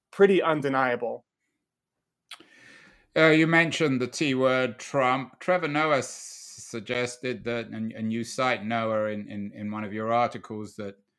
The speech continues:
Speaker 2: uh, Noah compared Trump to a stand-up comic. Um, is Trump, do you think, a comic? And is part of his political success really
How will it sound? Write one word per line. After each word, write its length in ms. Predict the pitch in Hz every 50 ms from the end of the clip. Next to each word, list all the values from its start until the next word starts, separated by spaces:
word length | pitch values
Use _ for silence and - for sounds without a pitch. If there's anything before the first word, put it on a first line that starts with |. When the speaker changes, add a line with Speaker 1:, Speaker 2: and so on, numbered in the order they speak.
| _ _ _ _ _ _ _ _ _ _ -
Speaker 2:
uh, 160 | - 110 110
Noah 320 | 110 113 127 135 139 135 127
compared 460 | - 127 117 120 135 120 113 110 - _ _ _ _ _
Trump 400 | - - - 131 123 113 104 -
to 140 | - 120 110
a 40 | 98
stand-up 680 | - - - 123 120 117 117 101 107 101 98 - _ _ _ _ _ _
comic. 540 | - - - 123 110 104 101 101 - _ _ -
Um, 460 | 117 127 127 120 120 117 107 107 107 - _ -
is 400 | - 156 202 240 233 - - - -
Trump, 380 | - - 202 214 240 233 143
do 80 | 151 190
you 60 | 202
think, 260 | 202 214 214 208 -
a 40 | 196
comic? 440 | 190 - - 185 190 214 220 - -
And 140 | 151 131 135
is 200 | 147 143 143 - _ _ _ -
part 160 | 170 160 160
of 60 | 147
his 140 | 165 147 135
political 440 | - - 147 147 139 139 - 143 135
success 640 | - - 117 - - - 147 135 151 170 165 - -
really 520 | 135 143 147 151 143 147 147 147 147 143